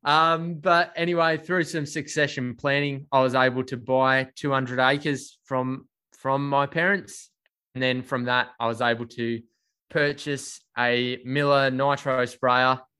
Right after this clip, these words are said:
which I bought a windrower front for. And that's probably our main contracting, uh, avenue, I guess, is, is the windrowing and spraying at the same time with the Nitro. So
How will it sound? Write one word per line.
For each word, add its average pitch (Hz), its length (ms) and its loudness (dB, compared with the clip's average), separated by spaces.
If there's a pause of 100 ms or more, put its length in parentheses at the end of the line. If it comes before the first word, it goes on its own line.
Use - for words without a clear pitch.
(420)
which 131 480 -6 (400)
I 143 760 2 (380)
bought 147 280 0
a 143 60 2
windrower 160 480 2
front 117 320 -4
for. 101 340 -8 (180)
And 123 360 -4
that's 151 260 0
probably 139 320 0
our 123 100 2
main 120 380 0
contracting, 117 880 -4 (1000)
uh, 110 480 2 (320)
avenue, 135 420 -2
I 123 140 0
guess, 151 340 -4
is, 123 460 -6 (180)
is 120 160 -6
the 127 100 -6
windrowing 127 760 0
and 117 180 -6
spraying 117 480 -2
at 107 100 -8
the 110 60 -12
same 110 340 -4
time 110 480 -4 (580)
with 120 200 -6
the 117 80 -6
Nitro. 113 580 -2
So 107 440 -4